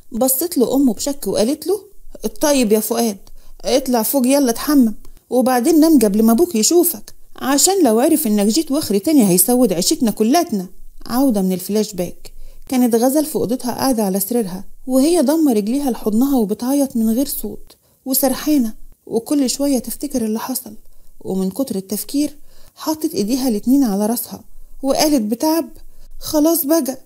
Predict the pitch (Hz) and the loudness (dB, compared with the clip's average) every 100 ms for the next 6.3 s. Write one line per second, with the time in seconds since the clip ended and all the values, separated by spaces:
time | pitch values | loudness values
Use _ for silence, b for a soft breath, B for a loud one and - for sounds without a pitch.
0 | b b b - 330 370 370 320 285 311 | b b b -4 0 4 4 4 4 4
1 | 330 359 254 262 - 339 262 - - b | 4 4 4 0 0 -2 -4 -8 -14 b
2 | b 330 320 349 349 392 330 - - - | b -2 0 2 2 4 2 2 -8 -10
3 | - - - 311 311 349 302 320 302 - | -16 -16 -6 0 2 4 4 2 0 -4
4 | - - - - - 131 214 262 233 247 | -12 -14 -16 -16 -8 -2 2 2 2 2
5 | 254 285 247 226 - 294 277 254 262 277 | 2 0 -2 -8 -4 -4 0 0 2 2
6 | 262 285 277 | 0 0 -2